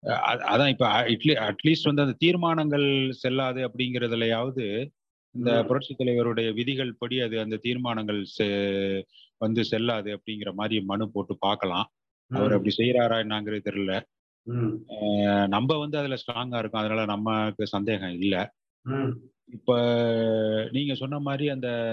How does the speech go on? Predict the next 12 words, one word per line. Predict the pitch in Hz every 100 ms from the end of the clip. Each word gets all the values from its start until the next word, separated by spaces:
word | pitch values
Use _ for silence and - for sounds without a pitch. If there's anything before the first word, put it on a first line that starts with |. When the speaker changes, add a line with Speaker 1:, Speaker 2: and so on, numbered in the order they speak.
| 110 110 104 - _
Speaker 1:
அண்ணாமலை | - 117 135 131 123
வந்து | 120 127
தனியா | 113 113 131 127
கூட்டணி | - 117 123 117 110
அமைக்கிறதுக்கு | 104 110 113 104 101 95 120 113 90
டெல்லிக்கு | 110 127 139 131 117 -
சிக்னல் | 101 127 139 135 120
கொடுத்துட்டதா | 110 107 104 101 113
நேத்து | 107 98 -
ஒரு | 98 -
தகவல் | 95 101 107
வந்தது. | 90 95 101 85 98